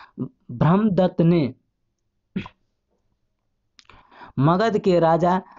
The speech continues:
भट्टिये को पहले पराजित कर यानी हराकर मगध राज्य के कुछ भाग को जीत लिया, लेकिन बाद में अंग का राज्य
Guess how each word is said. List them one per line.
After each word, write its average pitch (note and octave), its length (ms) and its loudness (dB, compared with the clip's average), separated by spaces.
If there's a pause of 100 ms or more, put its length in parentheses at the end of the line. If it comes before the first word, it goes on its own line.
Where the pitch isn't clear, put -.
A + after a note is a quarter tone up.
(160)
भट्टिये G#3+ 600 0
को C#3+ 360 -4 (200)
पहले F#3+ 300 2
पराजित E3 560 0
कर D3+ 200 0
यानी D3+ 220 2
हराकर D3+ 600 0 (220)
मगध F3+ 360 0
राज्य D#3+ 380 0
के D#3 140 0
कुछ G#3 300 -2
भाग D3 420 0
को A#2+ 320 -4 (320)
जीत F3+ 400 0
लिया, A#2 380 -2 (340)
लेकिन E3 420 0
बाद F3 340 0
में F3 260 0
अंग E3+ 360 0
का D#3 220 0
राज्य D3+ 580 -2